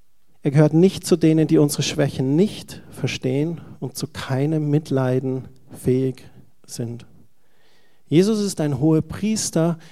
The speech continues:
der Mitgefühl mit uns hat. Erinnert euch an den Sonntag, wo wir gesagt haben, Jesus ging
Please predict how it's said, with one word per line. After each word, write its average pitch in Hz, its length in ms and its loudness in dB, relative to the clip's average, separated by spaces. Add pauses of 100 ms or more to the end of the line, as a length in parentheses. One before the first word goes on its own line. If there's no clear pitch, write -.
(180)
der 151 100 -2
Mitgefühl 156 920 -4
mit 139 200 -6
uns 127 280 -10
hat. 127 180 -14
Erinnert 170 380 -2
euch 180 180 0
an 170 80 0
den 165 140 -2
Sonntag, 185 400 -2
wo 160 120 -2
wir 160 120 -2
gesagt 165 420 0
haben, 170 160 0
Jesus 180 420 0
ging 202 300 2